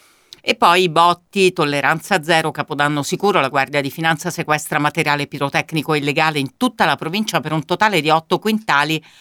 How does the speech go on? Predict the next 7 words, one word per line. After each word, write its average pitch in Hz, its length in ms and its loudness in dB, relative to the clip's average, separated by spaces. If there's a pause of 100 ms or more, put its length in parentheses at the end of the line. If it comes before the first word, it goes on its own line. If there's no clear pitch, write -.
(120)
operazione 208 720 0
dei 147 160 -2
carabinieri 190 580 -2
nella 160 260 -2
zona 135 280 -2
di 160 120 0
Anzio. 120 560 -2